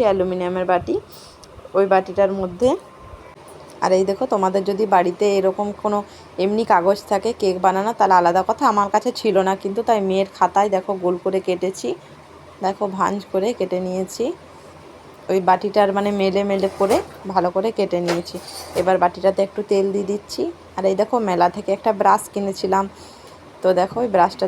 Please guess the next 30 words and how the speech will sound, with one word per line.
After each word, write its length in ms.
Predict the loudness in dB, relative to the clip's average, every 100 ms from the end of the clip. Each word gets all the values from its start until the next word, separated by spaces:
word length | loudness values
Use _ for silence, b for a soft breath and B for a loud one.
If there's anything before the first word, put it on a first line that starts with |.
| 0
দিয়ে 120 | -2 0
ভালো 160 | 0 0
করে 140 | -2 -2 0
তেলটা 280 | -2 0 0
চারিদিকে 400 | 0 -2 -2 -2 -2
বুলিয়ে 240 | -2 0 2
নিচ্ছি, 200 | 0 -2 0
যাতে 160 | 0 0 -2
কেকটা 300 | -4 -2 -2 0
ধরে 200 | 2 2 2
না 60 | 0 -2
নেয়। 160 | -2 -4 -10 -20 -20 -20 -20 -20 -20 -20 -20 -20 -20 -20 -20 -20 -20 -20 -20 -20 -20 -20 -20 -20 -20 -20 -20 -20 -10 -4
তোমরা 220 | 0 4 4
এইভাবে 280 | 4 2 2 2
ব্রাশ 200 | 2 2 -2
করে 180 | -2 -2 -2
নেবে, 200 | -2 -4 -4 -10 -20 -20 -20 -20 -20 -12
আর 60 | -6 -4
যদি 160 | -4 0
ব্রাশ 200 | 2 2 2
না 60 | 2 2
থাকে, 160 | 0 0 0
হাতে 200 | 0 0
করেই 200 | 0 0 0
বুলিয়ে 240 | -2 -2 -2
নেবে, 160 | -4 -4 -4
কোনো 140 | -2 -2
অসুবিধা 380 | -4 -8 -8 -6 -8
নেই। 120 | -12 -18 -20 -20 -20 -20 -20 -20 -20 -20 -20 -20 -20 -20 -20 -20 -20 -20 -18 -6 -6
দেখো, 180 | -4